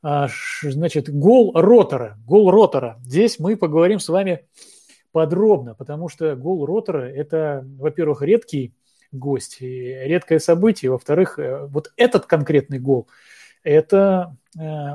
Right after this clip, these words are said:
очень интересный с точки зрения аналитики, э, момент. Обратите внимание, что произошло вообще. Шестьдесят вторая минута, Кожемякин берёт игру на себя. То есть он идёт в обыгрыш,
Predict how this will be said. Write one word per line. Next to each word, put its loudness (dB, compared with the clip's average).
очень 0
интересный 4
с -8
точки -4
зрения 0
аналитики, -4
э, -6
момент. 0
Обратите 4
внимание, 4
что 4
произошло 2
вообще. 0
Шестьдесят -4
вторая 0
минута, 0
Кожемякин 0
берёт 4
игру 4
на 4
себя. 0
То 2
есть -2
он 2
идёт 2
в -4
обыгрыш, -4